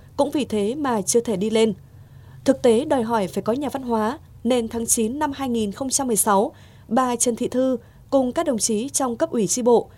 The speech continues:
chi hội trưởng các tổ chức chính trị, xã hội của tổ dân phố đã cùng tuyên truyền, vận động nhân dân đóng góp để xây dựng nhà văn hóa. Khi đời sống của người dân còn nhiều khó khăn,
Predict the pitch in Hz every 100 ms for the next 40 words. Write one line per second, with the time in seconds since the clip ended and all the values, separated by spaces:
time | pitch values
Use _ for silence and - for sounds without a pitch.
0 | - - 311 269 226 - 220 165 320 320
1 | 220 - 294 - 202 262 208 - 247 233
2 | - - 220 185 190 202 247 226 196 269
3 | - - - 202 254 277 226 247 277 -
4 | 233 185 - - - 254 233 247 226 269
5 | 269 254 220 214 208 294 349 - 220 220
6 | - 262 247 - 208 208 233 214 190 254
7 | - - - - _ _ _ - 294 233
8 | - 208 269 262 208 190 247 240 233 220
9 | 208 208 214 214 262 247